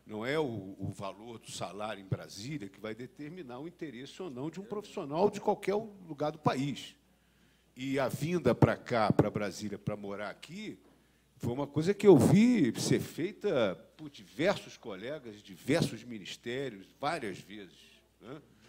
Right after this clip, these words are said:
Com salários que só eram salários da sua base estadual, né? Certamente, é, esses salários não são salários, não, não são acompanhados esses valores em outros estados,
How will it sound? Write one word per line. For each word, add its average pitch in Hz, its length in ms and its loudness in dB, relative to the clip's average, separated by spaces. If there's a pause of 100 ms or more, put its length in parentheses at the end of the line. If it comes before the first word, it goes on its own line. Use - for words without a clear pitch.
(160)
Com 220 160 -10
salários 185 580 2
que - 120 -8
só 226 160 -2
eram 240 160 -4
salários 185 640 -2 (520)
da 170 280 2
sua 202 400 -6
base 190 580 -4 (340)
estadual, 208 680 -6 (400)
né? 175 220 -10 (680)
Certamente, 131 1120 -4 (440)
é, 107 220 -12
esses 127 260 -8
salários 131 640 0
não 156 220 4
são 143 340 4
salários, 123 880 -2
não, 139 240 -6
não 127 180 -4
são 110 200 -8
acompanhados 107 640 -10
esses - 180 -2
valores 185 440 -2
em 247 80 -14
outros 240 240 -18
estados, - 460 -20